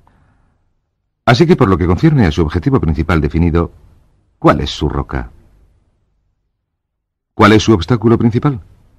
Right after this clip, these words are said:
¿Qué es lo que le impide seguir adelante? Podría ser un factor interno.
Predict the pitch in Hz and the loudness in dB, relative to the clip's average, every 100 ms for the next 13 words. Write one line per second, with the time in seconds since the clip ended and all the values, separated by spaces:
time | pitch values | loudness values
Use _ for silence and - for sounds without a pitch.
0 | _ _ _ _ - 135 117 110 107 98 | _ _ _ _ 2 4 4 2 2 2
1 | 90 143 127 120 113 120 127 151 73 - | 2 0 0 0 0 0 0 -2 -4 -8
2 | - - _ 76 73 76 90 85 - 71 | -14 -20 _ -4 -2 0 -2 -4 -6 -4
3 | 69 - 80 67 | -2 -2 -2 -4